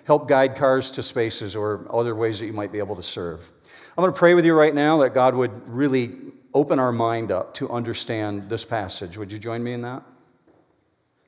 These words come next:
Father, I pray for everybody watching online right now and for our church gathered here in this auditorium,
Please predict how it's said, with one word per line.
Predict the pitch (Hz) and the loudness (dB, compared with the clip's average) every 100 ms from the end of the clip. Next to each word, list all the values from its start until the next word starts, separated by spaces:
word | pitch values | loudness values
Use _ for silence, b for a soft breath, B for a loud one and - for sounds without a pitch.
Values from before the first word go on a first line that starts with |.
| _ _ _ _ _ _ _ _ _ _ b b b b b b b b b b b b | _ _ _ _ _ _ _ _ _ _ b b b b b b b b b b b b
Father, | - 147 143 | 6 6 8
I | |
pray | 160 147 | 6 6
for | 151 | 6
everybody | 143 131 135 | 4 6 4
watching | 127 127 135 156 | 6 6 4 2
online | 127 120 123 139 139 | 0 2 2 2 2
right | 139 131 | 0 0
now | 139 143 135 120 - - | 0 0 -2 -10 -14 -6
and | 113 113 107 | -4 -4 -8
for | - - 117 110 | -12 -6 -4 -2
our | 104 110 | -2 -4
church | - - 135 - 110 | -6 -4 -4 -4 -2
gathered | 120 117 117 | 0 0 -2
here | - 120 117 | -4 -6 -4
in | 107 | -6
this | 104 - | -6 -2
auditorium, | 104 98 - 127 139 147 147 | -2 -2 -4 -2 -2 -4 -8